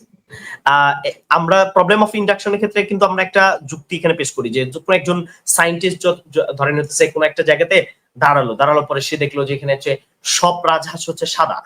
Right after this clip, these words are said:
এখন সে হচ্ছে তার, তার যে গবেষণা, তার যে অভিজ্ঞতা, এই অভিজ্ঞতার আলোকে সে বলতেছে হইতেছে কি, হ্যাঁ, সমস্ত হচ্ছে রাজহাঁস হচ্ছে,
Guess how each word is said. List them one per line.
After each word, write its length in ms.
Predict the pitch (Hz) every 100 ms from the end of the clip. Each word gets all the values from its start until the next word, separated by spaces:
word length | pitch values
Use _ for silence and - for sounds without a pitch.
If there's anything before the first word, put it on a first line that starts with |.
| - - -
এখন 220 | - 190
সে 300 | 180 180 170
হচ্ছে 360 | 165 170 165 160 _ _ - -
তার, 240 | 131 127 123 _ _ _
তার 200 | 151 147
যে 120 | 135 135
গবেষণা, 460 | 147 139 - 135
তার 200 | 127 131
যে 100 | 123
অভিজ্ঞতা, 800 | 147 147 135 139 147 139 127 127 - - -
এই 100 | 226
অভিজ্ঞতার 540 | 233 220 240 247 240
আলোকে 460 | 208 202 208 262 - -
সে 240 | - 202
বলতেছে 420 | 180 190 185 190
হইতেছে 360 | 196 196 196 214
কি, 220 | 247 285 - _
হ্যাঁ, 200 | 156 123 - -
সমস্ত 460 | - 226 247 240
হচ্ছে 340 | 202 185 185 165 _ _
রাজহাঁস 540 | 147 147 147 160 151 165
হচ্ছে, 440 | 160 160 147 127